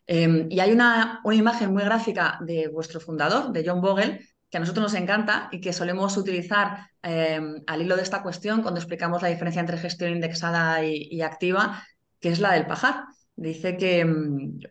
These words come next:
cuando está defendiendo la gestión indexada, dice, eh, "No busques la aguja en el pajar, cómprate el pajar".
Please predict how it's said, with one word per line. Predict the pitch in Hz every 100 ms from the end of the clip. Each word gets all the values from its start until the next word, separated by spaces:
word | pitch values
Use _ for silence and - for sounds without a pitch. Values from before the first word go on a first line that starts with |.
| - 147
cuando | 160 151
está | 170
defendiendo | 170 175 170 175 160
la | 160
gestión | 165 175
indexada, | 170 170 165 190 196 202
dice, | - - 160 160 156 151 147 143 - _ _
eh, | 160
"No | 170 185
busques | 208 208 220 202
la | 165
aguja | 175 175
en | 190
el | 180
pajar, | 175 180 202 220 - _ _
cómprate | - 196 202 175
el |
pajar". | - - 147 -